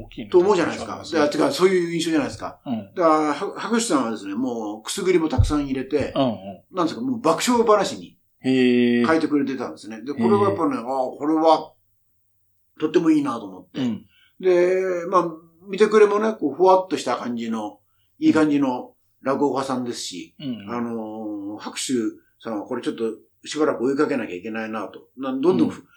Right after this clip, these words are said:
Speaker 1: うん。
Speaker 2: 追いかけなきゃいけない落語が増えちゃうんだけど、
Speaker 1: <laughs>
Speaker 2: あのー、
Speaker 1: そうですね。
Speaker 2: 目が離せないなというのが、
Speaker 1: うん。
Speaker 2: あの、当日の印象でした。ということでございまして。
Speaker 1: はい。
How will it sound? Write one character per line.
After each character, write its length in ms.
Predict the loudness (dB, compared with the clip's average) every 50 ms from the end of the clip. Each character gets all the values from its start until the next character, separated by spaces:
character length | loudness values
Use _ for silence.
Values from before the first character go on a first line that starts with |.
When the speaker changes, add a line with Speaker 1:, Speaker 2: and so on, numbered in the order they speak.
| _ _
Speaker 1:
う 80 | 0 0
ん。 0 |
Speaker 2:
追 0 | 0
い 20 |
か 100 | 2 2 2
け 80 | 2
な 100 | 2 2
き 60 | 0
ゃ 40 | -2
い 20 | -4
け 80 | -4
な 80 | -4 -4
い 40 | -4
落 160 | -4 -4 -6
語 60 | -6
が 140 | -8 -6 -6
増 80 | -6
え 20 | -6
ち 80 | -6
ゃ 40 | -8
う 20 | -10
ん 20 |
だ 80 | -12 -10
け 80 | -8
ど、 80 | -6 -2
Speaker 1:
<laughs> 500 | -2 -2 -2 -2 -2 -2 -2 0 2 2
Speaker 2:
あ 160 | 2 2 2
の 0 |
ー、 20 |
Speaker 1:
そ 260 | 0 -2 -4 -4 -4 -4
う 40 |
で 80 | -6 -4
す 60 | -2
ね。 60 | 0
Speaker 2:
目 80 | 0 2
が 100 | 2 0
離 220 | 0 2 2 2
せ 100 | 2 2
な 140 | 0 0 0
い 60 | 0
な 160 | 2 2 2 0
と 100 | -2 -4
い 40 |
う 140 | -6 -6 -8
の 100 | -12 -14
が、 180 | -16 -18 -20 _ _ _ _ _ _ -14
Speaker 1:
う 60 | -12
ん。 120 | -12 -10
Speaker 2:
あ 140 | -10 -10 -12
の、 100 | -12 -12
当 160 | -8 -6 -6
日 140 | -6 -8 -10 -12
の 80 | -12 -10
印 120 | -10 -10
象 100 | -10 -10
で 80 | -10 -10
し 100 | -12 -14
た。 100 | -18 _ _ _ _ _ _ _ _ -2
と 80 | 4 8
い 120 | 10 10
う 340 | 10 10 6 4 2 -2 -4
こ 120 | -4 -4 -4
と 100 | -4 -4
で 80 | -4
ご 140 | -6 -8 -8
ざ 100 | -8 -10
い 60 | -10
ま 120 | -12 -12 -14
し 100 | -16 -20
て。 200 | -20 -20 -20 _ _ _ _ _
Speaker 1:
は 200 | -10 -6 -6 -6
い。 120 | -6 -8